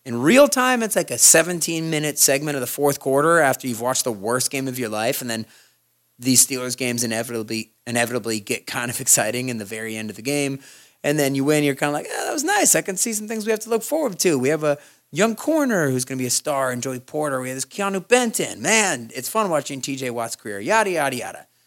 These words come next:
So it's hard to root for the loss in the moment. And for me, it's, it's been a little bit difficult doing that until this Patriots game, where this was the first game coming off of the heels of a predictable but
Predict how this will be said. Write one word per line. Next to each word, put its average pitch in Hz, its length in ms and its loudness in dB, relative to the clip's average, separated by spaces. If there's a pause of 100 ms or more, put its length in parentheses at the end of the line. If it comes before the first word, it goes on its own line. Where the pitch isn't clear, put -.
(160)
So 202 240 0
it's 185 200 -2
hard 220 480 2
to 165 100 0
root 156 220 0
for 143 160 -6
the 131 40 -4
loss 127 360 2
in 127 80 -4
the 117 60 -4
moment. 113 340 -6 (720)
And 127 140 -10
for 170 120 -8
me, 285 280 0
it's, - 320 -2
it's 156 160 -6
been 147 180 -4
a 135 80 -2
little 139 260 2
bit 123 200 -2
difficult 117 360 -8
doing 117 220 -6
that 123 240 -6 (240)
until 208 540 4
this 240 140 6
Patriots 151 500 -2
game, 80 340 -10 (460)
where 131 100 -2
this 220 220 4
was 220 140 0
the 202 80 -8
first - 360 -2
game 127 480 -2 (840)
coming 208 260 2
off 220 200 0
of 185 40 -10
the 165 80 -6
heels 151 720 2 (500)
of 123 360 -10 (100)
a 123 340 -4 (400)
predictable 165 760 -2
but 127 420 -2